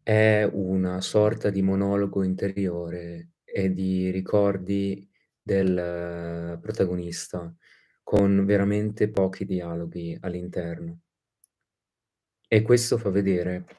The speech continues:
proprio la grandezza della letteratura tedesca,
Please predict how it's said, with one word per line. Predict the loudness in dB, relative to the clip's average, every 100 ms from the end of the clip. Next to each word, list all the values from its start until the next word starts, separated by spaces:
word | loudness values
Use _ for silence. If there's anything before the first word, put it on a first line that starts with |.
| _
proprio | _ 6 6 4 2 2
la | 2 0 0 -2
grandezza | -2 0 0 -2 -4 -4 -4 -8 -20 -20 -14
della | 2 6 8 6
letteratura | 4 0 0 -2 0 2 2
tedesca, | 2 2 2 0 -6 _ _ -8 -8 -10